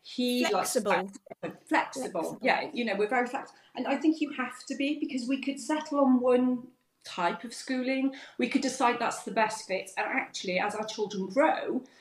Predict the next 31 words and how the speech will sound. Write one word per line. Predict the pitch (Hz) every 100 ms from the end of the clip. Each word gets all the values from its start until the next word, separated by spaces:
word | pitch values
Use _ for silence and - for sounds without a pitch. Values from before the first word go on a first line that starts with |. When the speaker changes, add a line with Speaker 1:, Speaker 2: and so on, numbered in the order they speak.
| _ -
Speaker 1:
their | 226
needs | 226 226 214 - -
can | 220
change. | 214 277 196 156 - - - - -
The | 196
things | 220 214
that | -
they | 233
struggle | - - 294 269 208
with | 156 -
can | - 170
change. | 170 170 160 -
You | 240
know, | 196 170 -
we've | 214 233 -
got | - 214 - - -
this, | 226 - - - _ _ -
the, | 247 -
the |
ages | 254 277 - -
between | 254 240
five | 240 233 220
and | 214
seven | - 190 196 165
are | -
such | - 247
a | 269 269 -
fundamental | 269 262 277 269 247 240 226 226
growing | 220 226 220 190
stage, | - - - - -
both | 196 196